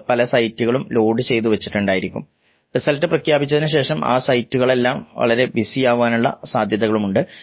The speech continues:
ഈ ഒരു വീഡിയോയിലൂടെ ഞാൻ പങ്കുവെക്കുന്നത് എത്രയും വേഗത്തിൽ നമ്മുടെ റിസൾട്ട് അറിയുവാനുള്ള ഒരു മെത്തേഡാണ്.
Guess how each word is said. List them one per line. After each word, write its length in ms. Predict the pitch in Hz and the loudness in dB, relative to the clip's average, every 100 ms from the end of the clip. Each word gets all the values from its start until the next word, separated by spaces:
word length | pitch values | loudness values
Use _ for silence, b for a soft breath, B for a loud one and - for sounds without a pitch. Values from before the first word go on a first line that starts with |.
| B | B
ഈ 60 | 175 | 0
ഒരു 80 | 190 | 4
വീഡിയോയിലൂടെ 560 | 180 156 160 170 175 - | 4 4 4 2 0 0
ഞാൻ 200 | 147 147 | 0 2
പങ്കുവെക്കുന്നത് 760 | 135 123 139 143 - 120 135 120 | 0 2 2 2 2 2 2 0
എത്രയും 300 | 120 165 175 | 0 0 2
വേഗത്തിൽ 540 | 147 139 143 151 151 - | 2 2 0 0 -2 0
നമ്മുടെ 260 | 123 123 | 0 2
റിസൾട്ട് 480 | 120 - 117 123 123 | 2 2 0 0 0
അറിയുവാനുള്ള 560 | 113 107 107 110 107 110 | 2 2 2 2 2 0
ഒരു 120 | 110 | 0
മെത്തേഡാണ്. 600 | 107 - 120 117 110 | -2 -2 0 0 0